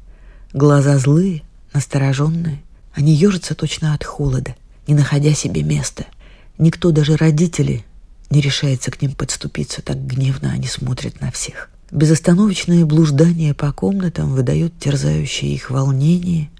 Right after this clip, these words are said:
и хотя они не говорят друг с другом, пугающая общность между ними ясна без слов. Это молчание, непроницаемое, ни о чем не спрашивающее молчание,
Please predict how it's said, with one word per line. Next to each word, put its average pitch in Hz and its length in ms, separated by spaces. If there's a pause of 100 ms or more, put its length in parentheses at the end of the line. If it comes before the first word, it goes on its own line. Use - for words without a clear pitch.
(640)
и - 80
хотя 175 360
они 196 180
не 185 120
говорят 180 520
друг 156 260
с 139 60
другом, 139 400 (360)
пугающая 139 800 (120)
общность - 640
между 131 320
ними 120 360 (680)
ясна 127 600 (680)
без 120 180
слов. - 500 (1200)
Это - 180
молчание, 139 720 (720)
непроницаемое, 139 960 (920)
ни 143 100
о 147 100
чем 208 220
не 170 100
спрашивающее 143 1000
молчание, 127 840